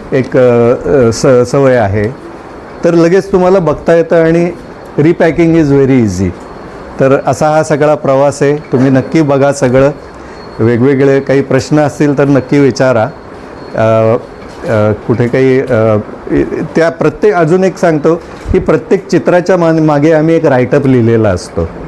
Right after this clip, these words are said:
त्या चित्राबद्दल, म्हणजे हे कसं बनवलं. समजा तुम्ही कोणाला ब-, अ, ते गिफ्ट दिलं तर त्यालाही कळावं. आणि बरेचदा आपण, आपल्याला चित्र आवडतं, आपल्याला घरी लावायचं असतं, पण चित्राची पार्श्वभूमी काय आहे हे आपल्याला अनेकदा माहिती नसतं.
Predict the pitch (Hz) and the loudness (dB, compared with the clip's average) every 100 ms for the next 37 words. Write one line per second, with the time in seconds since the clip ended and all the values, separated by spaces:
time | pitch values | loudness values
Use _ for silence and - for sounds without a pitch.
0 | - - - - 160 156 - 170 147 127 | -12 -10 -4 -2 0 0 0 0 2 0
1 | 107 107 131 165 - - 185 - 151 190 | 0 0 2 2 0 -2 0 0 0 2
2 | 175 165 143 120 117 135 143 143 139 170 | 2 2 2 2 0 0 0 2 2 2
3 | 170 165 - - - 156 147 160 165 165 | 0 -2 -6 -18 -6 -2 2 2 2 0
4 | 160 127 127 151 131 156 139 147 135 113 | 2 2 2 0 2 0 2 2 2 2
5 | - 143 143 131 170 165 156 139 120 120 | 0 -2 0 2 2 2 2 2 2 0
6 | - - - - - 143 175 170 180 180 | -2 -10 -16 -18 -6 -2 2 2 2 2
7 | 185 139 120 - 185 123 143 165 180 175 | 0 0 0 -2 -2 0 2 2 2 0
8 | 143 170 165 160 165 156 151 120 143 147 | 0 2 2 4 2 2 0 0 2 2
9 | 143 131 151 143 123 139 147 151 131 - | 2 2 4 4 4 2 2 2 0 0
10 | 110 95 - - - - 180 180 160 131 | -2 -2 -4 -16 -18 -4 -2 0 0 2
11 | 185 185 208 147 151 185 196 175 165 160 | 0 0 0 0 0 2 4 4 2 2
12 | 117 95 87 85 - - - 160 156 156 | 0 0 -2 -6 -14 -18 -4 -2 0 2
13 | 160 160 147 147 147 147 123 107 127 110 | 2 2 2 0 0 2 2 0 0 0
14 | 104 - 107 | 0 -2 -4